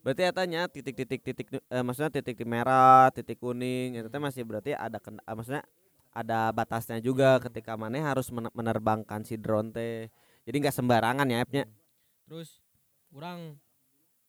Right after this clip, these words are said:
Speaker 2: resep oge ya.
Speaker 1: Nah, resep
Speaker 2: Resep
Speaker 1: naon ya?
Speaker 2: kanu drone karena
Speaker 1: Ya kan, memang, memang penyekal drone.
Speaker 2: Heeh. jadi urang teh aya salah satu faktor lain anu, anu
Speaker 1: Apaan
Speaker 2: resep ka
Speaker 1: tuh?
Speaker 2: drone teh. Nah, anu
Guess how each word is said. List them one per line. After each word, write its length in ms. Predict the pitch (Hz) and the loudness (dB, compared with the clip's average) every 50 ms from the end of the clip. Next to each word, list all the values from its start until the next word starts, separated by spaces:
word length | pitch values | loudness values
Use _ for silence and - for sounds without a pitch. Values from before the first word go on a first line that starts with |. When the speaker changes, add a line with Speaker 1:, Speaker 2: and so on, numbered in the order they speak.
| _ _ _ _ _ _ _ _ _ | _ _ _ _ _ _ _ _ _
Speaker 2:
resep 240 | - 147 - 180 170 _ | -20 -20 -20 -20 -20 _
oge 300 | 160 160 165 180 208 214 202 | -20 -20 -18 -16 -14 -12 -12
ya. 120 | 175 147 127 120 - | -12 -12 -14 -14 -12
Speaker 1:
Nah, 160 | 110 104 - - _ _ _ _ | -10 -10 -10 -12 _ _ _ _
resep 160 | - 143 - | -12 -10 -6
Speaker 2:
Resep 80 | 135 | -4
Speaker 1:
naon 160 | 190 220 247 240 | -4 -2 -2 -2
ya? 140 | - - 113 | -4 -4 -4
Speaker 2:
kanu 120 | 95 185 180 - - - - | -4 -6 -8 -12 -16 -18 -20
drone 360 | 135 135 170 214 226 220 214 202 196 _ _ _ _ _ _ _ _ _ _ _ | -14 -10 -10 -8 -10 -10 -12 -18 -20 _ _ _ _ _ _ _ _ _ _ _
karena 260 | _ 151 151 175 214 233 220 196 | _ -20 -18 -16 -16 -16 -14 -8
Speaker 1:
Ya 160 | 160 170 143 | -4 -4 -4
kan, 140 | - 220 240 | -4 -6 -6
memang, 240 | 254 240 240 269 285 262 | -6 -4 -2 -2 -2 -2
memang 280 | 220 247 247 247 247 254 240 226 - - _ _ | -2 -2 -2 -2 -2 -4 -4 -8 -12 -18 _ _
penyekal 460 | _ - 233 226 226 - - 233 254 247 | _ -6 -4 -4 -4 -4 -4 -4 -4 -4
drone. 460 | 196 175 156 160 165 135 113 107 107 107 | -6 2 6 8 8 8 8 4 0 -6
Speaker 2:
Heeh. 460 | - - - - - 127 117 110 101 101 107 _ _ - | -14 -14 -14 -12 -12 -12 -14 -16 -18 -20 -20 _ _ -8
jadi 320 | 139 151 226 254 220 - | -6 -4 -4 -4 -4 -6
urang 240 | 143 156 165 180 208 | -4 -4 -4 -4 -6
teh 240 | 226 254 240 170 - _ _ _ _ _ _ | -8 -10 -10 -12 -14 _ _ _ _ _ _
aya 160 | 135 135 139 147 | -8 -4 -4 -4
salah 220 | 147 156 143 147 | -4 -6 -8 -10
satu 240 | 147 - 139 - - | -10 -12 -16 -20 -16
faktor 320 | 131 139 131 117 _ 131 123 | -14 -14 -14 -12 _ -14 -12
lain 300 | 131 147 185 202 196 190 | -10 -10 -10 -10 -10 -14
anu, 380 | 180 160 156 160 160 151 151 - | -16 -20 -20 -20 -20 -20 -20 -16
anu 160 | - 113 113 | -12 -8 -8
Speaker 1:
Apaan 320 | 107 104 - 110 104 104 104 | -8 -6 -6 -6 -6 -8 -8
Speaker 2:
resep 80 | 104 | -8
ka 60 | 101 - | -10 -10
Speaker 1:
tuh? 80 | 104 | -10
Speaker 2:
drone 220 | 120 135 139 156 170 | -10 -10 -12 -12 -12
teh. 180 | 170 165 156 156 - _ _ _ _ _ _ _ _ _ _ _ _ _ _ | -12 -12 -12 -14 -16 _ _ _ _ _ _ _ _ _ _ _ _ _ _
Nah, 240 | 131 127 123 120 113 110 - _ _ _ _ _ _ _ _ _ _ _ | -16 -16 -14 -14 -16 -18 -20 _ _ _ _ _ _ _ _ _ _ _
anu 560 | - 120 117 117 117 117 117 117 117 120 120 | -20 -16 -14 -12 -12 -12 -14 -16 -20 -20 -20